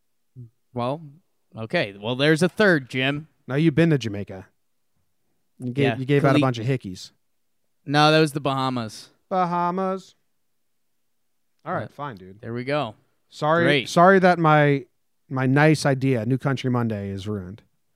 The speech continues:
Speaker 1: You don't get, you don't get to say, "Nice idea."
Speaker 2: No, it
Speaker 1: 'Cause in the middle, you turned mean on it.
Speaker 2: Yeah, I flipped it.
Speaker 1: You flipped it.
Speaker 2: But originally it was nice thought process.
Speaker 1: So mad.
Speaker 2: All right. That ends the show. Thank you guys very much for listening.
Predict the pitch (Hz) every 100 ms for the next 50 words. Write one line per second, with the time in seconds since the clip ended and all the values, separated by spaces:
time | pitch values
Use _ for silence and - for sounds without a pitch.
0 | _ _ _ _ - 156 233 311 415 415
1 | 208 240 262 277 262 254 233 240 220 190
2 | 180 - 180 165 175 165 - - _ _
3 | _ - 110 165 170 185 190 196 226 196
4 | 185 175 185 185 180 170 233 294 127 107
5 | 151 147 165 - 185 - - _ _ _
6 | _ _ _ 160 180 226 240 - 110 104
7 | - 143 147 175 165 156 131 120 113 127
8 | 107 - - _ _ _ _ _ _ _
9 | _ _ 120 - 87 - - - - _
10 | - - 117 110 98 95 101 _ _ _
11 | _ _ 185 180 127 120 _ _ - 175
12 | 180 156 156 131 113 104 _ _ _ 165
13 | 170 180 170 170 170 165 - 147 196 -
14 | 233